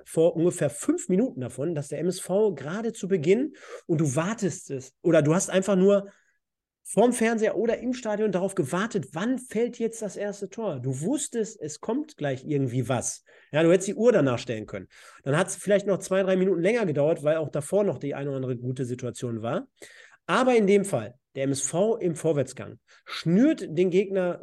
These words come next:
gut im eigenen Sechzehner fest, macht das ganz gut. Auch Mogultai, der gestern wieder enorm fleißig war auf der linken Seite. Thema Flanken hatten wir letzte Woche schon gegen sechzig, da muss der Junge noch draufpacken. Ich kann mich an Situationen erinnern, jetzt wird man sagen,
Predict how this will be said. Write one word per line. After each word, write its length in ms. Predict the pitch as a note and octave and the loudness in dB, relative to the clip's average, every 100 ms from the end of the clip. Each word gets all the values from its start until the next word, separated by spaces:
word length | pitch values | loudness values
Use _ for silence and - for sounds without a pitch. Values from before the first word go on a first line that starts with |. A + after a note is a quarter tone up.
| C3 | -6
gut 300 | D3+ G#3 C4 | -2 0 0
im 260 | - E3+ E3 | -4 -4 -4
eigenen 320 | D#3+ F3+ D#3 | -2 0 0
Sechzehner 400 | D3 D3 D3 B2+ | -2 -4 -6 -6
fest, 460 | - A3 D4+ - _ | -4 -4 -4 -10 _
macht 260 | - D3+ D3 | -6 -6 -4
das 140 | C#3 | -6
ganz 240 | - C3 B2+ | -4 -6 -2
gut. 280 | G#3 A#3+ - | -2 -2 -4
Auch 140 | A#2+ | 0
Mogultai, 720 | C#3+ E3 A3 G#3+ A3 G3 G3+ | 4 6 6 4 0 2 2
der 140 | F#3 D#3+ | 4 2
gestern 400 | F3 F3 E3+ D3 | 0 2 2 2
wieder 220 | D#3+ D#3 | 2 2
enorm 760 | F3+ F3 F3+ G3+ G#3+ G#3+ G#3+ - - | 2 4 4 4 4 0 -2 -8 -10
fleißig 560 | - F3 F#3 F#3 D3+ | -4 -2 -2 -6 -4
war 200 | F3 F3 | -2 -2
auf 120 | D3+ | -2
der 100 | E3+ | 0
linken 240 | E3+ F3 D#3 | 0 0 0
Seite. 420 | D3+ D#3+ E3+ F3 - - _ - - | 0 0 0 -4 -6 -20 _ -20 -2
Thema 240 | - E3 D#3+ | 4 6 6
Flanken 420 | E3+ F#3 G3+ E3+ | 4 4 2 0
hatten 160 | E3 | 0
wir 100 | D3+ | 2
letzte 280 | D#3+ G3+ F#3 | 2 0 0
Woche 180 | F#3 F3 | 0 0
schon 140 | F3 | -2
gegen 160 | D#3+ E3 | -2 0
sechzig, 360 | F3 F3 F3+ D3+ | 0 -2 -6 -2
da 140 | E3 | 2
muss 340 | C#3+ F#3 C4+ | 6 6 6
der 140 | - G3+ | 4 4
Junge 220 | F#3+ G3+ | 6 6
noch 120 | F3+ | 2
draufpacken. 480 | - D3 - E3 D#3 | 0 -4 -2 -4 -4
Ich 100 | C3+ | -4
kann 160 | F3 F#3+ | -2 0
mich 120 | F3+ | 0
an 100 | D#3 | 0
Situationen 500 | E3 D#3 C#3 F3+ F3 | -2 -4 -2 0 0
erinnern, 260 | D#3+ E3 | 0 0
jetzt 180 | D#3 B2+ | 0 -2
wird 120 | D#3 | -4
man 120 | D#3 C#3 | -2 0
sagen, 300 | D3 D#3 | 2 0